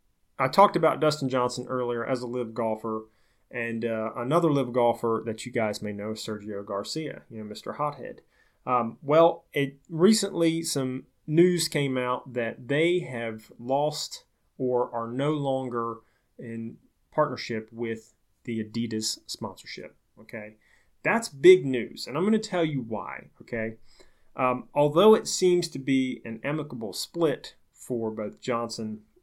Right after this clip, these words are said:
and Garcia, it's a little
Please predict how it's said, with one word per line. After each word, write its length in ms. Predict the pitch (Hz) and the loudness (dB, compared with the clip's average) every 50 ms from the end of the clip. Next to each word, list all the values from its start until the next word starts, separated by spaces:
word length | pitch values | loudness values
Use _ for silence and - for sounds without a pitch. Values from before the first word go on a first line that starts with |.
| _ - | _ -16
and 140 | 110 110 | -14 -12
Garcia, 680 | 104 101 98 98 - - 208 226 185 131 120 131 165 - _ _ _ _ _ _ _ _ _ _ _ _ _ _ _ _ _ | -10 -10 -8 -6 -2 2 2 4 4 4 2 0 -2 -6 _ _ _ _ _ _ _ _ _ _ _ _ _ _ _ _ _
it's 220 | 170 170 165 - 175 | -2 0 0 2 2
a 40 | |
little 600 | 165 170 220 247 269 269 262 254 240 226 220 - | 4 4 6 6 6 6 4 4 2 0 -4 -6